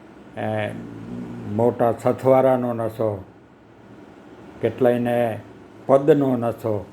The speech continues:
કેટલાયને સંપત્તિનો નશો. આ બધા નશા માનસિક કહેવાય. પણ નશો, મગજનો નશો એટલે દારૂનો નશો, એમ માની જ લેવાનો.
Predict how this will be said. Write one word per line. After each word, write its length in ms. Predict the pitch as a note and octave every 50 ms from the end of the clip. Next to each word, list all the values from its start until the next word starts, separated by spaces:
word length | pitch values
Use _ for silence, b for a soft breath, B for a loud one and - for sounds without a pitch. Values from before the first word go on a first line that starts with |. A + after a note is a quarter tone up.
| - - - -
કેટલાયને 580 | - A#2+ A#2 - C3 B2+ B2 B2 A#2 A#2 A2+ G#2
સંપત્તિનો 800 | G#2+ - B2+ B2+ C3 C3 B2+ D3 C3+ - C3 C3 B2 A#2+ A#2 A2+
નશો. 400 | A2 A2 G#2+ G#2+ G#2+ G#2 F#2+ E2+ F2 - - - - - - - - - - - - - - -
આ 100 | A2+ B2
બધા 300 | B2 C3 C3+ B2 C3+ B2+
નશા 380 | B2+ B2+ B2 A2 - B2+ B2
માનસિક 640 | B2 B2 A#2+ A#2+ C3 C3 B2+ G#2+ - A2+ G2+ - -
કહેવાય. 300 | - G#2+ G#2 G2+ F#2+ F2+ - - - - - - - - - - - - - - - - - - - - - - - - - - - - - - - - - - - - - - - - - - - -
પણ 120 | - C3+ C3
નશો, 760 | B2 C3 D3 D3 - E3 D#3 D3+ D3+ D3+ D3 C#3+ C#3+ C#3 - - - - - - - -
મગજનો 560 | C#3 A#2+ A2+ C3+ C#3 D3 D#3 D3+ D3 D3+ D3 D3
નશો 400 | C#3+ C#3+ C#3+ - - C#3+ C#3 C#3
એટલે 240 | C3+ C3+ C#3 C3+
દારૂનો 460 | C3+ C#3 C#3+ D3 C#3 C3+ B2 A2+ A2 A2
નશો, 400 | G#2 G#2 G2+ G2 - G#2 G#2 G#2+
એમ 220 | A#2 A#2 A#2 A#2
માની 300 | B2 B2+ C3+ C#3 B2+ A2
જ 60 | G2 G2
લેવાનો. 400 | G2+ G2+ G#2 G2 F#2+ F2+ F2